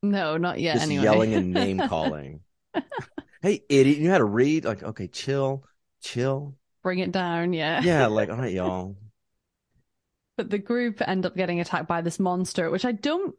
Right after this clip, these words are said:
Speaker 1: think is the Mythosaur, 'cause the Mythosaur was, like, in the depths in the water, right?
Speaker 2: I kinda just
Speaker 1: Is it
Speaker 2: assumed it was. It
Speaker 1: At
Speaker 2: looked,
Speaker 1: first,
Speaker 2: it
Speaker 1: I
Speaker 2: looked
Speaker 1: assumed
Speaker 2: like
Speaker 1: it
Speaker 2: it, right?
Speaker 1: was.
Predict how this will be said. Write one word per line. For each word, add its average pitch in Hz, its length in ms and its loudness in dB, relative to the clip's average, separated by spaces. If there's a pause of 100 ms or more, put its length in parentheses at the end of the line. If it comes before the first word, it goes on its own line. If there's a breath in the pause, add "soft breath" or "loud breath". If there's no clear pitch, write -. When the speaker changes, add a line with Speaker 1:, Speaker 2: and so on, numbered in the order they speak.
(140)
Speaker 1:
think 330 400 -2
is 370 120 -2
the 339 60 -2
Mythosaur, 349 760 -2 (340)
'cause - 80 -16
the 262 80 0
Mythosaur 247 400 0
was, 226 100 -4
like, 220 180 -4 (160)
in 214 140 2
the 208 60 2
depths - 440 -4
in 208 120 2
the 196 60 0
water, 175 440 0
right? 160 400 -2 (340)
Speaker 2:
I 120 120 4
kinda 254 260 0
just 120 140 -2
Speaker 1:
Is 185 100 -2
it - 40 -2
Speaker 2:
assumed 123 280 2
it 90 80 2
was. 78 640 -4 (140)
It 107 100 2
Speaker 1:
At - 80 2
Speaker 2:
looked, 370 200 4
Speaker 1:
first, - 80 -10
Speaker 2:
it - 100 6
Speaker 1:
I 269 60 0
Speaker 2:
looked 262 180 2
Speaker 1:
assumed 254 100 2
Speaker 2:
like 226 120 2
Speaker 1:
it - 100 -4
Speaker 2:
it, 175 40 0
right? 147 280 2
Speaker 1:
was. - 340 -4